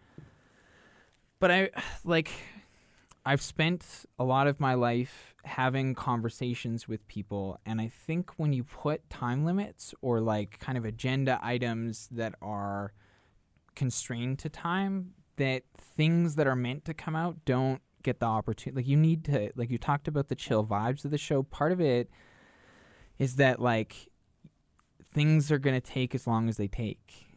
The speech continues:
And sometimes, you know, as a facilitator, you know, we do go a long time, and I'm like, "Hey, I can tell we're all feeling tired right now. Let's, like, wrap this up," you know, um, le-, or let's, like, kind of do some things to, to get closer to,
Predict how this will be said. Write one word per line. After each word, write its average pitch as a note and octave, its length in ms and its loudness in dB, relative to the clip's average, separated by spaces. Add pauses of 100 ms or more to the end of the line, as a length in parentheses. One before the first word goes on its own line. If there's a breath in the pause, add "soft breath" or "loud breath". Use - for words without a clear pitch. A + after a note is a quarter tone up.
(160)
And C3 200 2
sometimes, D#3+ 640 2
you C#3 60 4
know, C3+ 100 6
as B2+ 120 4
a A#2 60 2
facilitator, B2 920 2
you B2+ 160 4
know, G#2+ 80 6
we G#2+ 160 4
do C3+ 180 6
go D3+ 180 10
a - 40 8
long G2+ 240 6
time, G#2+ 260 2
and G#2 80 2
I'm G2+ 80 2
like, F#2+ 200 -2
"Hey, A2+ 360 -2
I A2 80 -2
can G#2+ 180 0
tell A2 280 2
we're G2+ 100 4
all G2+ 100 6
feeling G#2 360 2
tired A#2+ 360 4
right G#2+ 240 4
now. G2+ 280 2
Let's, G2+ 280 -2
like, F2 220 -2
wrap F2+ 240 -2
this - 260 -4
up," F#2 240 -2
you G#2 140 0
know, F#2 300 0 (240)
um, F2 480 -6 (100)
le-, F2+ 180 -4
or G2+ 80 -2
let's, G2 300 -8
like, D#2+ 160 -6
kind F2 220 -8
of - 100 -10
do G2+ 160 -2
some F#2+ 220 -4
things F2 420 -8
to, C#2 200 -8
to - 160 -16
get F#2+ 200 -6
closer G2 380 -8
to, F2+ 240 -8